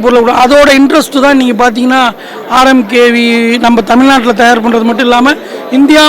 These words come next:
முழுக்க தயார் பண்ற, அதுவும் ஹேண்ட்லூம், ஹேண்ட்லூம்ல இவ்வளவு விஷயம் இருக்குங்கிறது எனக்கே, இந்த தொழில இருந்தா கூட எனக்கே இவ்வளவு தெரியல. இப்ப இங்க வந்து பார்க்கும்போது ஏன் இது ஒரு, ஒரு பொருள் காஸ்ட்லியா இருக்குன்னா, ஒரு சாதாரணமா இங்க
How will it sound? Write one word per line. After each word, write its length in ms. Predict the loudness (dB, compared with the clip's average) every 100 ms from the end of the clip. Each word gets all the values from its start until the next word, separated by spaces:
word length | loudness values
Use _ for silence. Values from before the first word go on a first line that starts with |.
| 2
முழுக்க 280 | 0 0 -2 2
தயார் 300 | 2 2 0
பண்ற, 260 | 0 0 0 -2 -2
அதுவும் 260 | 0 2 2
ஹேண்ட்லூம், 400 | 2 4 2 -2 -10 -18 -14 -4
ஹேண்ட்லூம்ல 500 | 0 4 4 4 4 4
இவ்வளவு 240 | 4 2 2
விஷயம் 240 | 2 2
இருக்குங்கிறது 480 | 2 0 2 2 2 0
எனக்கே, 280 | 0 -2 -2 0 0 -4 -16 -12 -2
இந்த 140 | 0 2
தொழில 260 | 2 2 2
இருந்தா 180 | 2 2
கூட 80 | 2 2
எனக்கே 220 | 0 2
இவ்வளவு 280 | 2 2 2
தெரியல. 260 | 0 2 0 -4 -16 -18 -4
இப்ப 140 | 0
இங்க 120 | 2 2
வந்து 160 | 4 2 2
பார்க்கும்போது 520 | 0 2 2 4 4 4 2 0 0
ஏன் 120 | 2 2
இது 100 | 2 2
ஒரு, 80 | 2 0
ஒரு 80 | 0
பொருள் 220 | 0 0 0
காஸ்ட்லியா 340 | 0 0 0
இருக்குன்னா, 280 | 0 -2 -2 -4 -8 -18 -18 -10 -4
ஒரு 120 | 0 0 0
சாதாரணமா 420 | -2 -2 -2 -6 -8
இங்க 120 | -8